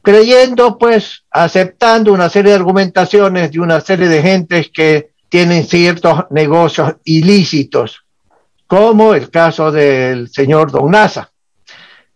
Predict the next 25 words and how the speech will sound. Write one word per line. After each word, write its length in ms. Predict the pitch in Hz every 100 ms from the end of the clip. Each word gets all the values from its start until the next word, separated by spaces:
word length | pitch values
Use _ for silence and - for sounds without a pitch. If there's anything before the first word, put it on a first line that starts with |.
| _
Yo 180 | - 247
digo, 340 | 240 247 233 220
señores, 680 | 196 196 226 220 202 - -
y 200 | 165 156
no 300 | 180 214 202
es 140 | 196
para 260 | - 180 170
defender 400 | 160 147 147 196
a 80 | 175
los 160 | 156
bancos, 540 | 185 202 175 170 165 - _ _ _
pero 220 | - 190 247
hay 140 | 269
ciertas 480 | - 254 247 247 214
diferencias, 680 | 202 214 220 247 226 202
mis 120 | 180 175
amigos. 640 | 156 151 151 147 127 120 -
Los 220 | 156 170
bancos, 560 | 190 240 240 233 202 170
igual 320 | 156 190 202
que 120 | 196
las 160 | 180 165
cooperativas 800 | 170 160 165 165 165 208 185 165
de 180 | 156
crédito, 840 | - 175 190 185 185 180 170 160 -